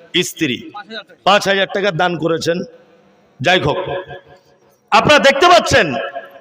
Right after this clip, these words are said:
Speaker 1: যে এই মুহূর্তে দুটি দেশের সঙ্গে যুদ্ধ লেগেছে,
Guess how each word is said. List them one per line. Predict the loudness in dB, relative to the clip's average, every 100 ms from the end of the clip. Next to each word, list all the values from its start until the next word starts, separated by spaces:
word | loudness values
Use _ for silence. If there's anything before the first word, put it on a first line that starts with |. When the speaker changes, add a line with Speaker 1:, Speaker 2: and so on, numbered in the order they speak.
| -20 -20 _
Speaker 1:
যে | 0 0
এই | 4 4 6
মুহূর্তে | 4 4 2 2 4 4
দুটি | 4 0 0 2
দেশের | 2 2 0 0
সঙ্গে | -2 -2 0
যুদ্ধ | 0 0 0 2
লেগেছে, | 2 0 -2 -6